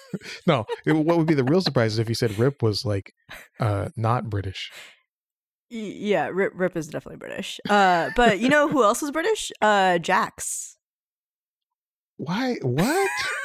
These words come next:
Speaker 2: <laughs> I know, right?
Speaker 1: How's everybody British?
Speaker 2: <laughs>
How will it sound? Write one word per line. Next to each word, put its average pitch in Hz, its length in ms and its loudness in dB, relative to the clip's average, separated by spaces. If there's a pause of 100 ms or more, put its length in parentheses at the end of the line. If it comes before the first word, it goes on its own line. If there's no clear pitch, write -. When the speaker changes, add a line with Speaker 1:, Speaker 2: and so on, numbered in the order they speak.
(140)
Speaker 2:
<laughs> - 520 -4
I 233 340 4
know, 330 220 2
right? 202 500 -2 (440)
Speaker 1:
How's 226 280 0
everybody 208 380 0
British? 127 640 -6 (1120)
Speaker 2:
<laughs> 269 80 0